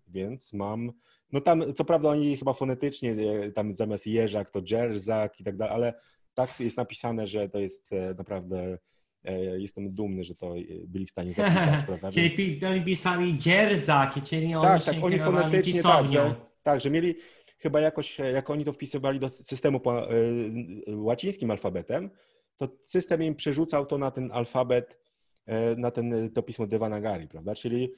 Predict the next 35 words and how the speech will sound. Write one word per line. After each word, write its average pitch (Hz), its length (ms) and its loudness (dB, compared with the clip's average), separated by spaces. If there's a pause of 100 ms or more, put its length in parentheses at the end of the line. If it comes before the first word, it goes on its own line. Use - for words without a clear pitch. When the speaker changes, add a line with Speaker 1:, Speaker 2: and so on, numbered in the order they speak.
(180)
Speaker 1:
tam 139 160 2
było, 143 160 6
że 131 100 2
jak 127 140 0
jest 127 160 -6
J, 147 360 4
no 123 80 0
to 117 100 0
jest 107 200 -2
Dż, 127 480 2
prawda, 104 260 -2
i 104 80 -2
tak 92 160 -6
dalej. 80 200 -12
Czyli - 160 -16
to 113 60 -6
jest, 107 240 -8
to 117 80 0
jest, 110 200 -6 (260)
to 113 80 -2
jest 104 160 -6
ciekawe, 80 400 -10
prawda? 85 220 -14
Czyli, 95 400 -10 (540)
no 117 180 0
jest, 160 280 -4
jest 143 260 -4
sporo, 123 360 0
sporo, 123 300 0
sporo 120 240 -2
ciekawostek. 110 680 -6 (480)
E, 123 480 2
także, 123 240 -8
także 127 220 -8
to, 135 380 -4